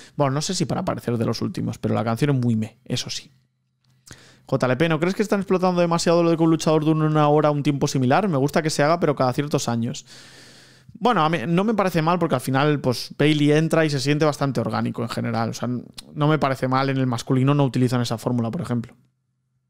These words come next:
Aropang dice: a mí me decepcionó, cero sorpresas, temas musicales, Punk muy desgastado.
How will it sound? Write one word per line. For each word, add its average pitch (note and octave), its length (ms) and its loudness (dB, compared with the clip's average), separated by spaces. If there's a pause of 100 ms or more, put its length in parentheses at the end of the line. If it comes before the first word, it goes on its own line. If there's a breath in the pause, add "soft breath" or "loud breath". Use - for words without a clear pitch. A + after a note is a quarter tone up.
(720)
Aropang C#3+ 400 0
dice: D#3+ 220 2
a - 20 4
mí D3 120 4
me E3+ 80 4
decepcionó, D#3+ 560 2
cero D#3 200 0
sorpresas, D#3+ 440 0
temas D#3+ 180 2
musicales, E3 500 0
Punk D#3+ 200 -2
muy E3 160 2
desgastado. A#2 600 -2